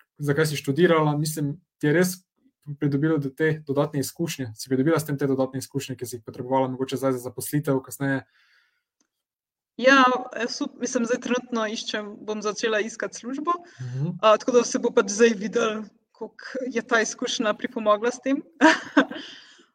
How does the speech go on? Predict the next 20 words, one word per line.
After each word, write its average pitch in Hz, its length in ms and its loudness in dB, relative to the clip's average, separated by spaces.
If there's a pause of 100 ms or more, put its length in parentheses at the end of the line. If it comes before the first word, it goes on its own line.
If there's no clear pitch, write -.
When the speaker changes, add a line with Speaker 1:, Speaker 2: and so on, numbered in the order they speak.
(120)
Speaker 2:
A, 220 140 8
tako 262 140 -4
da 240 100 4
mogoče 262 280 8
bom 240 140 0
znala 247 320 6
potem 233 300 -2 (160)
naslednjo 226 420 2
leto 214 240 4
več 208 240 0
povedati 214 360 -2
o - 40 -12
tem, 254 440 2
a, 214 160 2 (320)
ampak, 220 480 0
Speaker 1:
<laughs> 233 40 6
Speaker 2:
em, 226 140 4 (600)
<laughs> 285 340 4
večina 254 580 6
ljud-, 220 300 -4